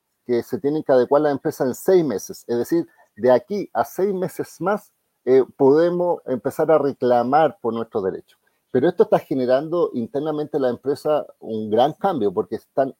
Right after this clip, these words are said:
obligando a establecer calidades, a verificar sus redes, a hacer las inversiones. Así que mi llamado es que la gente empiece ya a, a, a educar, eh, a educarse en el sentido que van a tener derechos para reclamar,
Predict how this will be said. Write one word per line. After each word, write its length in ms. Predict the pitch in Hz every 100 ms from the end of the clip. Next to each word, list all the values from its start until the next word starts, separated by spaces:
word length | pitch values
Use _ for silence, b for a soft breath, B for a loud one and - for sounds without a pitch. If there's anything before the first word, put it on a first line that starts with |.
| -
obligando 920 | 113 101 107 104 156 190 208 214 -
a 80 | 110
establecer 680 | - 117 110 107 - 165 -
calidades, 640 | - 113 110 123 156 180 - _ _ -
a 220 | 117 123
verificar 640 | 113 95 113 117 101 139 143
sus 220 | - 110
redes, 400 | 113 143 170 147 _ _
a 60 | 104
hacer 220 | - 131
las 160 | 139 143
inversiones. 640 | 110 101 - 147 175 170 _ _ _
Así 200 | 98 160
que 140 | 165 156
mi 160 | 165
llamado 400 | 196 185 190 131
es 100 | 117
que 100 | -
la 100 | 123
gente 320 | - 165 160 151
empiece 500 | 127 170 180 202 165
ya 240 | 170 180
a, 380 | - 127 123 - _
a, 320 | - 110 104 92 _
a 160 | 113 113
educar, 600 | 107 104 185 208 160 _ _ _ _ _ _
eh, 320 | 117 113 110 -
a 100 | 107
educarse 520 | 104 175 180 - 117
en 100 | 107
el 80 | 110
sentido 400 | - 113 143 113
que 100 | 104
van 180 | 120 127
a 80 |
tener 300 | 120 120 127
derechos 500 | 101 107 139 185 214 -
para 200 | 170 165
reclamar, 480 | 165 151 151 175